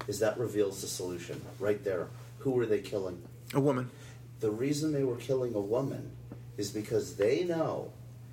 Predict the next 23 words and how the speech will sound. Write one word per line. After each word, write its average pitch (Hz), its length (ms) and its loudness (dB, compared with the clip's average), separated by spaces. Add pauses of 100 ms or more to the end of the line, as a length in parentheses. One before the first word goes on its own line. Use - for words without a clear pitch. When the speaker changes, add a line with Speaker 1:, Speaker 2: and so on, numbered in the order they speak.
(160)
Speaker 1:
and 90 140 -4
the 90 80 2
reason 120 500 2
all 131 420 6
of 143 220 0
the, 139 360 2 (380)
uh, 117 400 2
anti-woman 117 1120 2 (300)
cul-, - 400 2
uh, - 720 0
parts 139 300 4
of 117 80 -4
the 107 80 -2
culture 120 480 2
are 110 180 4
in 113 140 -2
place - 480 2 (320)
is 95 180 -4
they 139 220 6
know 113 220 2
without 95 680 0
the 175 80 4
women 156 560 2